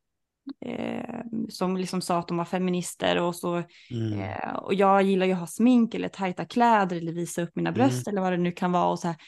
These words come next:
Speaker 1: ja, men nej, men då är inte jag en, en riktig feminist, eller jag vill inte det här
Speaker 2: Nej.
Speaker 1: egentligen. Du har bara lärt dig att du ska tycka om
Speaker 2: Just det.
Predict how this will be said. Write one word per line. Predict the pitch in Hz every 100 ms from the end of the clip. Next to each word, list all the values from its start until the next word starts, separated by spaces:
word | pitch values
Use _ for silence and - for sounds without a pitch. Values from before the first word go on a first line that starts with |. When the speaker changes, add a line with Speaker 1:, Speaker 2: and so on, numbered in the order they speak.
| - _ -
Speaker 1:
ja, |
men | 196 202
nej, | 208
men | 208 208
då | 220
är |
inte | 214 196
jag | 185
en, | 180 180 180 175 - _ _ _ -
en | 180
riktig | 202 180
feminist, | 190 190 214 214
eller | 185
jag | 185 214 202
vill | 226 214
inte | 208 185 170
det |
här | 175 175 170
Speaker 2:
Nej. | 170 240 214 208 254
Speaker 1:
egentligen. | 320 262 190 180 - - 196
Du |
har | 190 190
bara | 190 190
lärt | 208 240 202 175 -
dig | 208
att | -
du | -
ska | 196 -
tycka | - 190 -
om | - - -
Speaker 2:
Just | - -
det. | -